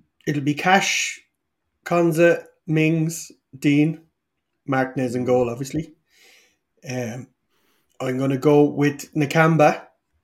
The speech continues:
in that holding role. Uh, I'm gonna go Luis and McGinn, uh, Coutinho and Buendia and Watkins up front.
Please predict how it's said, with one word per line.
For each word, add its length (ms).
in 160
that 180
holding 400
role. 260
Uh, 420
I'm 120
gonna 180
go 580
Luis 400
and 140
McGinn, 480
uh, 420
Coutinho 840
and 340
Buendia 600
and 200
Watkins 420
up 140
front. 320